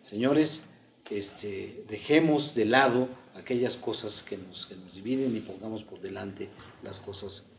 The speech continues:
que podamos hacer". Yo soy, en esa parte, eh, eh,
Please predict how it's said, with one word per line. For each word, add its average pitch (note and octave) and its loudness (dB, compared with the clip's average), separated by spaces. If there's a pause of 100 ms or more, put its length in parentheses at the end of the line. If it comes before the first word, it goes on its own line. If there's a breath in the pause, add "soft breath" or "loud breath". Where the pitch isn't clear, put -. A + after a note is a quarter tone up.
(120)
que F2+ -8
podamos F#2+ -12
hacer". - -10 (360 loud breath)
Yo G3+ 12
soy, A3 10 (380)
en C3+ 4
esa F3 6
parte, D#3 0 (400 loud breath)
eh, G#2 0
eh, G2+ -12